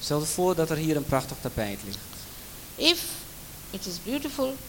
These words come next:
Speaker 2: and I'm not realized, I'll see now, what a nice carpet,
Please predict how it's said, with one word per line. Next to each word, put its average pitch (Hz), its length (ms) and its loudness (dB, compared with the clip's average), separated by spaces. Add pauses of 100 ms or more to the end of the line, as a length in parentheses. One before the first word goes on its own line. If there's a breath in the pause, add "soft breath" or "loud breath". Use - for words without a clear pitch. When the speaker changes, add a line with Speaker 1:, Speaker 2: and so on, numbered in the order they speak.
(300)
Speaker 2:
and 202 180 2
I'm 202 180 4
not 254 260 4
realized, 190 460 4 (420)
I'll 180 160 6
see 202 240 2
now, 147 280 4 (200)
what 170 200 0
a 214 40 -2
nice 170 360 2
carpet, 156 420 2